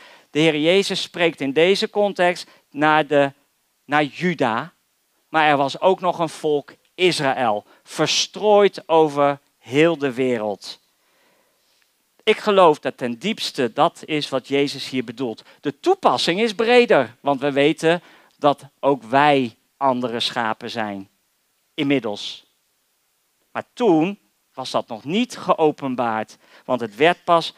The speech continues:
geopenbaard toen Paulus zei: "Ik heb een mysterie, het, een geheimenis, dat ook het goede nieuws voor de heidenen is."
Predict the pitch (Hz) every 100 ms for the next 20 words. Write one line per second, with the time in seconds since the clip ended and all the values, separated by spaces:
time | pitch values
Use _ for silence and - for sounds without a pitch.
0 | _ - - 143 - 113 110 135 143 147
1 | - _ _ _ 131 113 - _ _ _
2 | _ 190 165 170 151 151 - 143 131 127
3 | 135 _ _ - 151 - 143 131 120 104
4 | - - 240 208 139 120 101 _ _ _
5 | _ _ - 107 _ _ - 92 - 117
6 | - 165 240 226 170 123 98 - - -
7 | _ _ _ _ 135 113 - - 165 180
8 | 185 - _ - 117 - - 185 180 156
9 | 147 139 139 131 - _ _ _ - -
10 | 135 131 123 120 _ - 110 - 120 120
11 | 113 113 113 - 120 101 - -